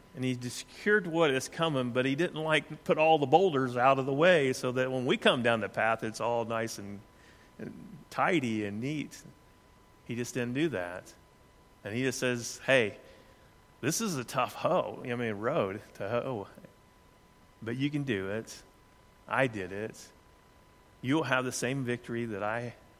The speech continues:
have, and you can hang in there."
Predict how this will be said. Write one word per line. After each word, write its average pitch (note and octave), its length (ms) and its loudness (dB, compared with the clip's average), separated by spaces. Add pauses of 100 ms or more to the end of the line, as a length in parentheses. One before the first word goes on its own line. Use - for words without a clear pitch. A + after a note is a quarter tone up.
(140)
have, F#2+ 460 -8 (1800)
and A2 100 -6
you A#2+ 80 -4
can B2+ 100 -6
hang B2+ 180 -4
in F3+ 160 0
there." F2+ 240 -6